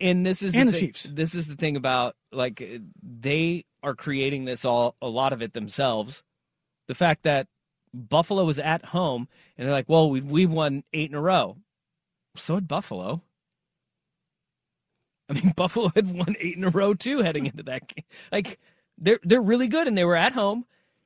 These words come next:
Speaker 1: and they're a Super Bowl contending team, too. But that is a sign of great teams. New England did it for twenty damn years. You know, Tom Brady still brings up he's the hundred ninety-ninth pick in the draft.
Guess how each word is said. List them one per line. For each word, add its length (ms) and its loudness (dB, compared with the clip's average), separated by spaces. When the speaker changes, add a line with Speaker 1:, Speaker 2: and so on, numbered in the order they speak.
Speaker 1:
and 360 -2
they're 320 0
a 40 0
Super 260 -4
Bowl 140 -2
contending 420 -8
team, 200 -8
too. 300 -2
But 200 2
that 200 0
is 200 2
a 100 0
sign 320 -2
of 140 -6
great 300 -6
teams. 360 -4
New 140 2
England 240 2
did 100 2
it 60 -10
for 100 -2
twenty 360 -2
damn 280 2
years. 500 -2
You 100 -6
know, 60 0
Tom 280 0
Brady 220 4
still 240 2
brings 240 2
up 100 2
he's 140 -4
the 140 2
hundred 280 0
ninety-ninth 480 0
pick 160 -4
in 60 -2
the 80 -2
draft. 360 0